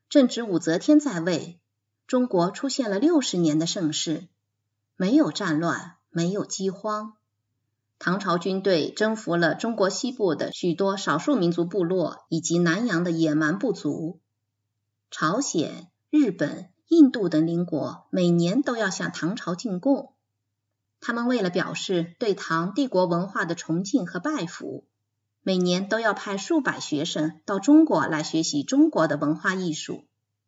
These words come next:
女皇可以享受世界上的一切，她认为科举考试该向女人开放，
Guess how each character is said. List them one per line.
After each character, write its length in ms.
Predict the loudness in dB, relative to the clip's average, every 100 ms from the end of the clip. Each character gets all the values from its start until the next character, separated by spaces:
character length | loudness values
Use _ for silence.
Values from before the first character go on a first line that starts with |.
| _ _ _ _ _ _ _ _
女 200 | 0 2
皇 400 | 2 2 2 2
可 140 | 0 -2
以 80 |
享 240 | 0 -4 -4
受 180 | -4 -4
世 220 | -4 -4
界 140 | -4
上 180 | -6 -4
的 60 | -4
一 180 | -4
切， 440 | -6 -4 -4 -6 -12 _ _ _ _ _ -10
她 100 | -4
认 220 | -2 0
为 360 | 0 -2 -6 _
科 240 | 4 4
举 160 | 4 -2
考 240 | -6 -6
试 360 | -4 -2 -2 -4
该 160 | -6 -4
向 200 | -2 0
女 200 | 0 0
人 160 | -4 -6
开 220 | -6 -8
放， 320 | -8 -12